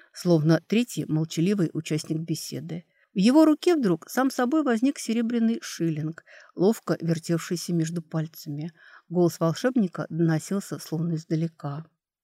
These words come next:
Есть два мира, как две стороны одной монеты. Они находятся так близко, что между ними нельзя просунуть лист бумаги. И вместе с тем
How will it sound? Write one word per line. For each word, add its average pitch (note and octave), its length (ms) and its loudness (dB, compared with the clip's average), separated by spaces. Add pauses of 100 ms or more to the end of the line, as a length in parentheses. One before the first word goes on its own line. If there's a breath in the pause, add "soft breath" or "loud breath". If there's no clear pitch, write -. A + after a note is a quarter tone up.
(140)
Есть G#3 480 2
два A#3 280 2
мира, D#3+ 460 2 (320)
как D3+ 220 0
две D#3+ 200 4
стороны A3 540 0
одной D3+ 320 -2
монеты. D#3 680 -4 (380)
Они D#3 220 4
находятся D3+ 540 0
так D#3 200 -4
близко, D#3+ 680 -2
что - 180 -6
между D#3 320 0
ними D3 240 4
нельзя D3+ 460 2
просунуть D#3+ 520 -4
лист D3+ 220 -8
бумаги. C#3+ 640 -8 (440)
И E3 140 4
вместе D#3 420 4
с - 80 -12
тем F#3+ 360 -4